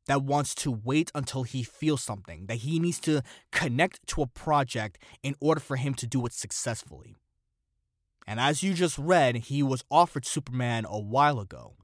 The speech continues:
but he chose not to. He didn't feel it at the time,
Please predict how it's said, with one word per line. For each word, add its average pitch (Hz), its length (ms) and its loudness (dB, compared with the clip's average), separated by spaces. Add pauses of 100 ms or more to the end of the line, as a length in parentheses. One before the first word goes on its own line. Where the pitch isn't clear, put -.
(380)
but - 80 -4
he 151 80 0
chose 226 280 4
not 180 260 2
to. - 220 -10 (200)
He 190 120 0
didn't 208 220 2
feel 165 320 0
it - 80 0
at 110 140 -10
the 98 80 -14
time, - 400 -14